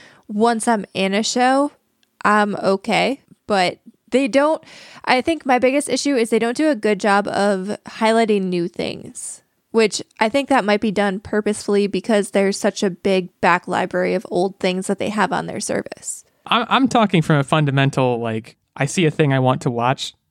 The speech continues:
Speaker 2: let me play it. That is hard.
Speaker 1: Oh,
Speaker 2: Yeah.
Speaker 1: see, I just, I hit the play button and it plays.
Speaker 2: So over Christmas, we went to watch Wonder Woman nineteen eighty-four. And that was, granted, that was, like, in the early goings of H B O Max,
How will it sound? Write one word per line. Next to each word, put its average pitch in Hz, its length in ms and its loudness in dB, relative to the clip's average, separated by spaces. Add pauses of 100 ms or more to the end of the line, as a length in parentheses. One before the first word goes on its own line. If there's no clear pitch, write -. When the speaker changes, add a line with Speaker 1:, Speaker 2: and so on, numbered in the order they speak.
Speaker 2:
let 135 160 -2
me 131 100 0
play 117 300 -2
it. 156 160 -2 (260)
That 127 260 0
is 113 120 -8
hard. 107 300 -4 (600)
Speaker 1:
Oh, 269 200 4
Speaker 2:
Yeah. 226 100 -4
Speaker 1:
see, 269 220 0
I 233 120 2
just, 285 280 -2 (100)
I 226 80 2
hit 262 200 0
the 269 100 0
play 262 180 0
button 214 360 -2
and 202 120 -4
it 190 100 -8
plays. - 560 -10 (500)
Speaker 2:
So 185 360 0 (180)
over 196 360 2
Christmas, - 600 -4 (160)
we 147 160 -4
went 151 180 -2
to 143 80 -8
watch 127 280 -2
Wonder 139 180 -2
Woman 123 160 -4
nineteen 123 280 -4
eighty-four. 117 380 -6
And 160 180 2
that 233 100 0
was, 185 240 0
granted, 165 280 2
that 160 100 2
was, 147 120 0
like, 127 160 0
in 139 120 0
the 123 100 -2
early 131 260 -2
goings 120 380 -2
of 117 100 -6
H 117 180 -10
B 123 120 -4
O 120 80 -6
Max, 120 420 -10